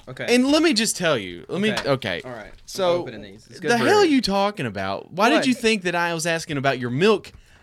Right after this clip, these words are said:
Speaker 2: in your
Speaker 1: Okay,
Speaker 2: house?
Speaker 1: so, no, I get a
Speaker 2: So I
Speaker 1: text message, and you're like,
Speaker 2: "Do you need milk?"
Speaker 1: Yeah.
Speaker 2: 'Cause you know you're doing this hot sauce challenge.
Speaker 1: I didn't even think about the hot sauce challenge.
Speaker 2: Oh,
Speaker 1: I
Speaker 2: yeah.
Speaker 1: thought you would, like, for some reason, I had, I had two
Speaker 2: <laughs>
Speaker 1: thoughts. All right. One, I was like, you were cleaning out your fridge. You saw that you had an extra twelve bottles of milk just in the back of your fridge, and you were, like, trying to get rid of 'em.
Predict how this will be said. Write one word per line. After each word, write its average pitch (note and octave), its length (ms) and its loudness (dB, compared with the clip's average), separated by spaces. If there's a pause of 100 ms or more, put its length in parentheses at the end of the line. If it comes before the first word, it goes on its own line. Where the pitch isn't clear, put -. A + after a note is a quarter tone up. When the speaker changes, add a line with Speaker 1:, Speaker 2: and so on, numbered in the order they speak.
(100)
Speaker 2:
in C4 140 4
your D4 80 2
Speaker 1:
Okay, A#3+ 100 6
Speaker 2:
house? D#3+ 180 4
Speaker 1:
so, G3+ 200 6
no, F#3 160 0
I D3+ 120 2
get A3 120 2
a G#3 40 0
Speaker 2:
So G#3+ 120 8
I G3+ 60 10
Speaker 1:
text F3 120 0
message, C#3 340 -4
and D#3 100 -8
you're F3+ 120 -2
like, D#3 320 0 (200)
Speaker 2:
"Do C3 180 0
you F#3 160 6
need F#3 180 6
milk?" F#3+ 420 2 (120)
Speaker 1:
Yeah. A#3+ 320 -2 (180)
Speaker 2:
'Cause F#3+ 200 4
you A3 100 8
know A#3 200 10
you're G#3+ 180 6
doing G3+ 260 6
this E3+ 120 4
hot E3+ 240 2
sauce C#3+ 220 0
challenge. C#3 240 -6
Speaker 1:
I F3+ 140 6
didn't F#3 220 4
even G3+ 160 0
think G#3+ 140 4
about F3 120 4
the C3+ 80 -2
hot C3+ 200 -2
sauce A#2+ 220 -4
challenge. A2+ 320 -4
Speaker 2:
Oh, F#2 40 -4
Speaker 1:
I D#3 80 6
Speaker 2:
yeah. F#3+ 40 6
Speaker 1:
thought G3 240 2
you F#3+ 80 -2
would, F3 80 -2
like, D#3 320 -2
for F3+ 140 -4
some A#3 240 -6
reason, E3+ 280 -4
I D#3 60 -6
had, C#3+ 220 -6
I B2+ 60 -2
had D#3 200 -6
two G#3+ 180 -4
Speaker 2:
<laughs> - 0 -
Speaker 1:
thoughts. C#3 440 -2
All B2 60 -2
right. A#2+ 180 -2 (180)
One, G3 360 2
I C#3+ 100 2
was D3+ 180 2
like, C#3+ 220 0
you D#3 80 -2
were D3+ 60 -4
cleaning E3 260 -6
out D#3 60 -2
your D3+ 100 -6
fridge. E3 320 0
You C#3+ 60 -12
saw D#3 220 0
that D#3 80 -4
you D3 80 -2
had D3+ 200 2
an C3+ 40 -10
extra D3 300 -4
twelve D3 320 -6
bottles C#3+ 300 4
of C#3+ 80 0
milk D3 220 -2
just C3+ 120 -6
in C#3+ 60 -4
the C3 60 0
back C3 240 0
of - 40 -16
your C#3 120 0
fridge, E3 340 2
and - 40 -12
you D#3 80 -4
were, D3+ 60 -4
like, C#3+ 180 0
trying D3+ 200 0
to D#3+ 60 -4
get E3 120 -2
rid G#3 160 4
of B2+ 100 0
'em. A#2+ 160 -8